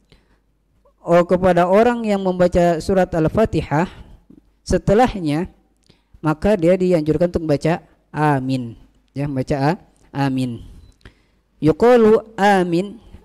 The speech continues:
amin bil qasr aidan. Nah, ada juga kata amin ini boleh, ya, dengan memendekkan alif, ya, huruf alif.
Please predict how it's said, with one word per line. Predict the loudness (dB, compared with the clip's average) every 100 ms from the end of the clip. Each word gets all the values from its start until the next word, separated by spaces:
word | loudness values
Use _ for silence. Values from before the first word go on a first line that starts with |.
| _ _
amin | _ -4 -2 -2 -4 -4
bil | 0 0
qasr | 0 -2 -2 -4
aidan. | 0 2 2 -2 -8 _ _ _ -20 _ _ _
Nah, | -4 -4 -2 0
ada | 0
juga | 0 0 2 0 -4 -12 -20 -20 -20 _ _ _ _ _ -4
kata | -2 0 -2
amin | 0 -2 -4
ini | -4 -4
boleh, | 2 2 2 -2 -8 -14
ya, | -8 -6 -8 _ _ _ _ _ _ _ _
dengan | -4 0 0
memendekkan | -2 -2 -2 -2 -2 -2 -4 -6 -18 _ _ _ _ _ _ _ _ _ _
alif, | -2 -2 -4 -8 -14 -14 -14
ya, | -8 -8 -8 _ 0
huruf | 0 2
alif. | 0 0